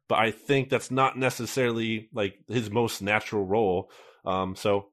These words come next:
I think it's fine. You're adding more competition. I think we probably knew that Nickel Roby Coleman and Strap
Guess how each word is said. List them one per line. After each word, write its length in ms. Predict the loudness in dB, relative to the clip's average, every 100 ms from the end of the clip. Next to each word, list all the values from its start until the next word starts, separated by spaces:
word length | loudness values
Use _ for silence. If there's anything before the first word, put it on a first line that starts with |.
| 0
I 60 |
think 100 | 0
it's 80 | 0
fine. 360 | 0 0 0 -2
You're 120 | 0
adding 120 | 2 2
more 140 | -2
competition. 680 | -2 -4 -4 -8 -6 -6 -4
I 100 | -2
think 400 | -2 -2 -2 -6 -16 _
we 240 | -6 -6
probably 640 | -6 -2 2 2 0 -2 -2
knew 260 | -2 -2
that 180 | 0 -2
Nickel 260 | -2 -4 0
Roby 220 | 0 -2
Coleman 440 | -4 -2 -2 -4 -6
and 340 | -6 -4 -6 -12 _
Strap 400 | -4 2 2